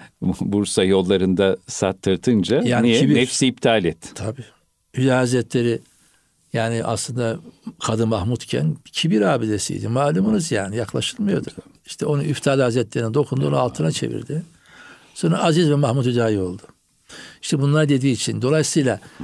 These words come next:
Speaker 2: yani biz bizdeki nimetleri bizim çalışmamızın karşılığı olarak değil, sadece Allah'ın lütfu ikramı olarak bilirsek Allah nimeti artırır. İşin garibi huzurumuzu, afiyetimizi artırır. Öyle nimetler vardır ki başa beladır.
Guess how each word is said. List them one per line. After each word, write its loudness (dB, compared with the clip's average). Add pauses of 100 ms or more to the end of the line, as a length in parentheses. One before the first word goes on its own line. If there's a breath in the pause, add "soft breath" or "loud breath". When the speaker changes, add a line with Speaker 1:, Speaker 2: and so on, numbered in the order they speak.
(120 loud breath)
Speaker 2:
yani 0
biz 2 (600 loud breath)
bizdeki 2
nimetleri 2 (520 soft breath)
bizim 2
çalışmamızın 2
karşılığı 0
olarak -2
değil, 0
sadece -2
Allah'ın -2
lütfu -6
ikramı -4
olarak -4
bilirsek -4 (500 soft breath)
Allah 2
nimeti -2
artırır. -12 (120)
İşin -2
garibi 0 (480 soft breath)
huzurumuzu, -2
afiyetimizi -6
artırır. -16 (640 loud breath)
Öyle 4
nimetler 2
vardır 0
ki -8
başa -6
beladır. -10